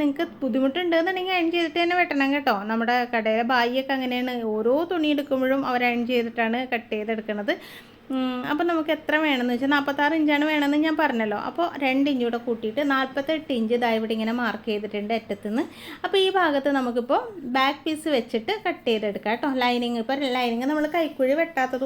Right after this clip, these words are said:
കൊണ്ട് തന്നെ ഏത് ലൈനിങ് വേണമെങ്കിലും എടുക്കാം. ഫ്രണ്ട് പീസിൻ്റെയോ ബാക്ക് പീസിൻ്റെയോ ലൈനിങ് നമുക്ക് ഇട്ടിട്ട് കട്ട് ചെയ്തെടുക്കാം. കൂടുതലും നല്ലത്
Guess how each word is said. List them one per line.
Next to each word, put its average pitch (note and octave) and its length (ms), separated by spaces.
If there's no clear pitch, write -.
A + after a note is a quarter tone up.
കൊണ്ട് C4 220
തന്നെ D4 200
ഏത് F#4 200
ലൈനിങ് C#4+ 420
വേണമെങ്കിലും C4 460
എടുക്കാം. B3 380
ഫ്രണ്ട് A3+ 320
പീസിൻ്റെയോ A#3 400
ബാക്ക് A3 240
പീസിൻ്റെയോ A#3 420
ലൈനിങ് A#3+ 360
നമുക്ക് A3+ 260
ഇട്ടിട്ട് A3 260
കട്ട് C#4+ 180
ചെയ്തെടുക്കാം. G#3+ 420
കൂടുതലും C#4+ 420
നല്ലത് C4 260